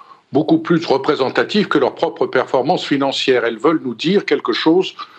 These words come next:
sur la performance de l'économie américaine et sur les anticipations de l'évolution de la conjoncture américaine. Il y a un an,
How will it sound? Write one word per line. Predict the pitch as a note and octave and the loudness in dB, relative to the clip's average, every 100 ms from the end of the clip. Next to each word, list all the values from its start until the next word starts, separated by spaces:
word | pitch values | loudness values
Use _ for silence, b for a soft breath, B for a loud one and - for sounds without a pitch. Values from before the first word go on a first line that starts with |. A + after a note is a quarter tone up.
| B - | B -6
sur | - F#3+ | 0 2
la | D3+ | 2
performance | - C#3 - A#2 C#3 F3 - | 0 -2 0 -2 0 -2 0
de | |
l'économie | B2+ A#2+ C3 A#2 A#2 A#2+ | 0 0 0 0 -2 -2
américaine | A2+ G#2+ G#2 F#3 G#3 | 0 0 0 0 0
et | |
sur | - D3+ B2 | 0 2 2
les | A#2 C3+ | 2 0
anticipations | B2 B2+ - B2 A2 - E3 F#3 B B B - | -2 -4 -2 -2 0 0 0 -2 B B B 0
de | A#2+ | 0
l'évolution | A2+ A#2 G#2+ - | 2 0 0 2
de | A#2+ | 0
la | |
conjoncture | A#2+ A#2+ A#2+ A2+ D3 | 0 -2 -2 0 2
américaine. | B2+ A2+ G2 F#2+ F#2+ E2+ B B B B B | 2 0 -2 0 -2 -4 B B B B B
Il | D3 | 2
y | G3+ | 2
a | A#3 - | 0 0
un | D#3+ D3+ | 0 2
an, | F3 A#3 B3 | 2 2 -2